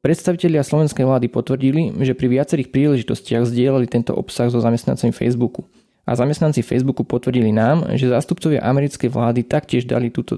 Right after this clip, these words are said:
záležitosť do pozornosti Facebooku, avšak podľa našich vedomostí spoločnosť zatiaľ nepodnikla adekvátne kroky.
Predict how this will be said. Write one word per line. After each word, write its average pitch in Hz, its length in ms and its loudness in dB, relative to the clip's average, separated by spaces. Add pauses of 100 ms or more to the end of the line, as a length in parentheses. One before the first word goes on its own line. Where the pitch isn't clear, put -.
záležitosť 123 640 0
do - 40 -6
pozornosti 117 440 -2
Facebooku, 131 640 0 (320)
avšak - 320 -2
podľa 135 240 2
našich 135 240 0
vedomostí 131 480 0
spoločnosť 120 480 0
zatiaľ 117 360 2
nepodnikla 123 440 0
adekvátne - 480 -4
kroky. - 400 -6